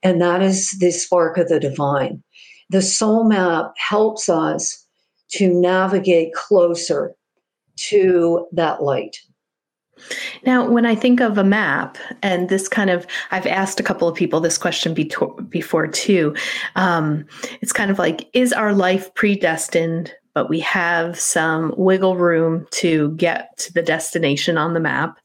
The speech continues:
Speaker 2: You know, where does free will come into play where, okay, you know, here I am, point A, I wanna get a point, get to point B, but I can take many different routes to get there, you know? Um, so there's a little bit of free will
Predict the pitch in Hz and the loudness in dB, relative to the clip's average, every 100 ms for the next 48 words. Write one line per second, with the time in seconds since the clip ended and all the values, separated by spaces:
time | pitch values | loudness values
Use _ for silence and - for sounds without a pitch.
0 | - - - - 185 156 156 160 185 208 | -12 -10 -10 -4 0 0 0 2 2 4
1 | 196 - 214 196 180 175 175 180 175 170 | 2 0 0 2 4 2 2 0 0 0
2 | 170 - 165 156 180 170 160 156 156 156 | -2 0 0 2 2 2 2 2 0 -2
3 | - - 220 - 165 160 202 214 190 165 | -12 -4 -4 -2 -2 2 2 2 0 -2
4 | 156 160 208 196 190 180 185 220 233 220 | -2 0 0 2 2 2 2 2 2 2
5 | - - - 196 - 180 185 220 185 180 | -4 -16 -2 0 2 0 2 2 2 2
6 | 180 180 180 190 175 - - _ - 180 | 2 0 0 -2 -2 -4 -20 _ -6 -4
7 | - - 180 185 262 254 190 190 196 202 | -4 -2 -2 0 2 4 2 0 -2 -2
8 | - 202 202 190 - 185 185 185 175 - | 0 0 0 0 0 0 0 0 -2 0
9 | 180 175 - - - - - 240 277 - | 0 0 -4 -14 -16 -16 -8 -2 -2 -2
10 | - - - - - 196 202 202 139 - | -4 -4 -4 -8 -6 -2 -2 -2 -4 -4
11 | - _ - - - - 180 160 151 170 | -8 _ -20 -20 -20 -4 0 0 0 -2
12 | - 226 - - 175 165 156 165 - 202 | -4 -6 -4 -2 0 0 0 -2 -2 0
13 | 185 185 180 185 196 185 180 180 - 214 | 2 2 2 2 2 2 0 -2 -2 0
14 | 202 196 311 180 151 185 214 | 2 2 2 2 2 2 0